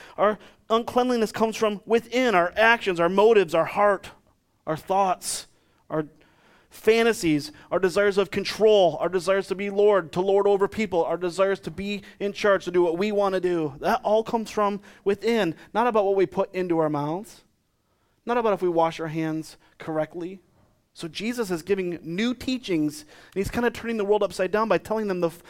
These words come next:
what the fullness of the law is really about.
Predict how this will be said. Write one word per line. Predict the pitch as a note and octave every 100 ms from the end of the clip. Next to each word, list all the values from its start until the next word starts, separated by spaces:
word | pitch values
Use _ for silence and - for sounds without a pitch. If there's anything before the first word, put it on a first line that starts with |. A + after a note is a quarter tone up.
| -
what | - F#3
the | F3
fullness | - A3+ A#3+ A3
of | G3
the | E3+
law | E3+ F#3 F3+
is | D#3 D3 - - -
really | - F3+ E3+
about. | D3 C#3 C#3 C#3 -